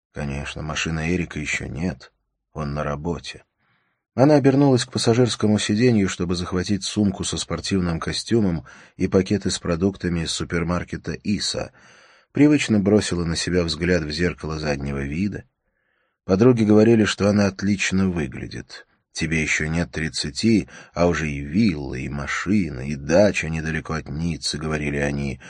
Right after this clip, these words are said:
и не без ехидства спрашивали, каково это — жить в восточной части города,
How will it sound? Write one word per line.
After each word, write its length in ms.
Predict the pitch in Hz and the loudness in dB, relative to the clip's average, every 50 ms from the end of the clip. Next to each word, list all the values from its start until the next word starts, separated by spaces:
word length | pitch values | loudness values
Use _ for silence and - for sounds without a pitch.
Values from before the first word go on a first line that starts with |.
| - - - - - _ | -20 -20 -20 -20 -16 _
и 120 | - 95 101 | 0 2 4
не 140 | 104 101 | 4 4
без 180 | 92 101 98 90 | 4 2 2 2
ехидства 600 | 95 98 95 - - 101 101 - - - 110 110 | 2 2 0 0 -2 -4 -4 -4 -4 -4 -2 -2
спрашивали, 640 | 104 - - 101 98 85 76 - - 80 82 82 80 | -4 -2 -2 -2 -2 -2 -2 -4 -4 -4 -4 -4 -4
каково 600 | - 80 - - - 76 73 80 104 131 123 104 | -6 -6 -6 -4 -4 -4 -4 -4 -4 -4 -4 -6
это — 340 | - - - 65 65 64 - - - - - - _ | -6 -8 -10 -10 -10 -10 -12 -14 -20 -20 -20 -12 _
жить 380 | 82 80 80 98 110 104 - 90 | -4 0 2 4 4 4 2 0
в 80 | 87 | 0
восточной 760 | 87 90 85 - - - - 101 98 90 - 85 87 85 85 | 0 0 0 0 -2 0 2 2 2 2 0 -2 -2 -4 -4
части 460 | 82 - - 95 90 - - - - | -4 -2 0 0 0 0 -2 -4 -4
города, 680 | 87 87 95 95 95 80 - - - - 60 55 53 | -6 -4 -2 -4 -4 -4 -4 -8 -10 -10 -12 -12 -12